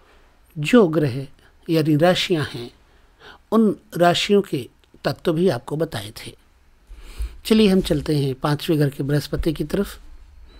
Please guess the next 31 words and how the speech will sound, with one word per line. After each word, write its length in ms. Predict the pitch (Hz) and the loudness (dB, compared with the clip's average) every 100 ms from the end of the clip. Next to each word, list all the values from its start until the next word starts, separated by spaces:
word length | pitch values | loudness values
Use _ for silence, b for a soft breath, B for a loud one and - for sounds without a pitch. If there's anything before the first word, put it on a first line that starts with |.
| B B - - | B B -6 2
पाँचवें 340 | 147 - 151 | 2 2 0
भाव 200 | 139 143 | 2 2
में 120 | 151 | 2
बृहस्पति 420 | 147 143 - - 151 | 2 0 -4 -6 -4
जिसका 280 | 143 - 143 | -4 -4 -2
होता 240 | 127 202 | 0 2
है, 140 | 175 | 2
वो 80 | 147 | 2
बड़ा 200 | 147 165 | 2 2
अच्छा 360 | 165 - - 175 | 2 0 -4 -2
व्यक्ति 360 | 147 143 - 156 | -2 -4 -4 -4
होता 240 | 143 165 | -2 -2
है, 60 | 240 | -4
बोलने 460 | 190 160 151 147 135 | 0 4 4 4 0
वाला 240 | 127 101 | -2 -6
होता 280 | - - - | -8 -10 -14
है। 200 | - - - | -14 -12 -12
उसके 200 | - 214 | -4 2
अंदर, 200 | 208 220 | 4 2
अ, 60 | 220 B B B B B - 175 165 156 | 0 B B B B B 4 4 6 4
नींद 640 | 170 208 233 240 226 214 - B B | 4 6 6 6 6 2 -2 B B
लेने 320 | 175 175 175 | 2 4 4
की, 220 | 160 190 196 - b - | 2 0 -4 -12 b -4
चैन 340 | - 196 208 | 4 6 6
की 140 | 196 165 | 4 4
नींद 180 | 156 151 | 4 4
लेने 260 | 147 139 | 4 0
की 120 | 131 | -2
आदत 320 | 139 - - - | -4 -6 -10 -12
होती 200 | - 123 | -14 -14
है 200 | 117 | -14